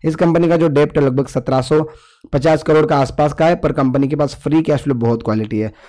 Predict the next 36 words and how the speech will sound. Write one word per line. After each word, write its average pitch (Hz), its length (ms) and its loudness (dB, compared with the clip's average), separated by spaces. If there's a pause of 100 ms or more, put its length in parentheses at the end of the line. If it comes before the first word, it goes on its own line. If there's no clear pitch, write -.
(140)
मैं 151 120 4
हमेशा 165 280 2
कहता 160 220 2
हूँ 160 80 2
कि 156 60 2
राकेश 139 320 0
झुनझुनवाला 151 460 4
ने 160 80 2
कोई 160 340 2
भी 180 140 0
कंपनी 147 400 2
अगर 135 220 2
खरीदी 135 380 2
है 117 80 2
तो 123 140 -4
उसका 127 240 -4
फ्री 135 240 -2
कैश 131 200 -2
फ्लो 131 140 -2
चेक 120 300 -6
करते 120 220 -4
ही 120 80 -2
करते 110 280 -6
हैं। 110 80 -8 (340)
आ, 135 260 2
मतलब 139 360 0
जो 143 140 2
मैंने 139 220 2
स-, - 140 -8
राकेश 127 340 0
झुनझुनवाला 139 440 2
का 139 100 -2
अगर 135 140 -2
फिल्टर 127 360 -2
निकालोगे 131 420 -2
आप 131 300 -6